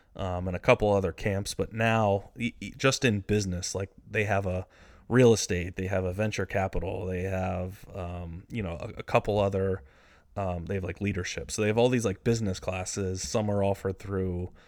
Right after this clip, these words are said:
I, I don't know, Wharton or, um, uh, Columbia Business School. And, and these are, like, one or two weekends,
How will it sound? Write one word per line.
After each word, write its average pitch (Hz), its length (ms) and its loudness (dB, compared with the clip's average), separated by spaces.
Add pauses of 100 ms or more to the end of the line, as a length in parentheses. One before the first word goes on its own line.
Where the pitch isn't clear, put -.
(300)
I, 90 180 -4
I - 60 -6
don't 95 120 -6
know, 87 80 -4
Wharton 101 720 0
or, 98 600 -2
um, 87 480 -8 (460)
uh, 82 220 -4
Columbia 101 520 0
Business 92 400 -4
School. 92 460 -4 (360)
And, 113 280 -2
and 123 140 0
these 143 200 4
are, 123 100 6
like, 107 240 2
one 113 380 2
or 120 60 6
two 113 240 2
weekends, 107 840 0